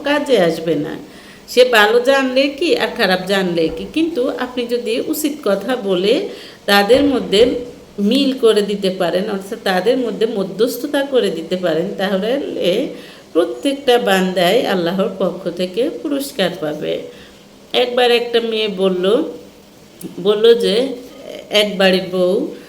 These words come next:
বলল যে তাদের, আম, শ-, মানে ওর শাশুড়ি এবং শাশুড়ির মেয়ের মধ্যে অনেক দিন যাবৎ ঝামেলা ছিল, সমস্যা ছিল। পরে শাশুড়ি যা-, শাশুড়ি মা মেয়ে তারা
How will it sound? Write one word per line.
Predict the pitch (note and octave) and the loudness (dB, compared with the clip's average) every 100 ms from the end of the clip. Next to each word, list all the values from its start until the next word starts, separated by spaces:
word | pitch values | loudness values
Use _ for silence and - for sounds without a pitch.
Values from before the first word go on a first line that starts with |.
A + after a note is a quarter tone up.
| - - F#3 | -20 -8 0
বলল | G3+ G3+ | 4 4
যে | G3+ A#3 C#4+ | 6 4 4
তাদের, | A3+ F#3+ G3 A#3 F3 - - | 4 4 6 6 6 4 0
আম, | G3+ G3 G3 G3 G3 F#3+ | 0 0 -2 -4 -4 -4
শ-, | F#3+ - F#3 | -6 -6 -4
মানে | F#3 F#3+ G3+ G3 G3 | -2 0 0 0 2
ওর | G3 G#3+ | 2 0
শাশুড়ি | A#3+ A#3 G3+ G3+ C4+ D#4 | -2 0 0 0 -2 2
এবং | G#3+ F3 G3 | 2 2 -2
শাশুড়ির | A#3+ G3+ G3+ F3+ G3 | -2 -2 -2 -4 -4
মেয়ের | A3+ B3 G#3+ | -4 -4 -2
মধ্যে | G3+ F#3 G3 | -2 -2 0
অনেক | B3 A3+ F#3+ E3 | 0 0 -2 -4
দিন | F3+ F3+ | -6 -4
যাবৎ | G3 A#3 A3 | -2 -2 -2
ঝামেলা | G3+ D#3+ D#3 D#3+ D#3 | -2 -2 -2 -2 -4
ছিল, | - D3+ D#3+ - - - - - - - | -6 -6 -6 -8 -12 -20 -20 -20 -14 -2
সমস্যা | G#3+ G3+ G3 - F#3 | 2 2 0 -2 -2
ছিল। | - F3 D#3 D#3+ E3+ - - - - - - - - A3+ | -2 -4 -2 -2 -4 -8 -16 -20 -20 -20 -20 -20 -6 2
পরে | B3 A3+ A#3 | 4 6 4
শাশুড়ি | C#4+ A3 G3+ A3+ A3+ A#3+ | 4 2 2 0 -2 2
যা-, | A3 G3+ G3 G3 | 2 2 0 -4
শাশুড়ি | A3+ G#3 G#3 G3+ G#3+ G#3 G3+ | 0 0 0 0 2 2 2
মা | G3+ F#3+ G3 | 0 0 0
মেয়ে | G#3 A3+ C#4 C#4 | 0 -2 -2 0
তারা | G3 F#3 F#3+ | 2 4 2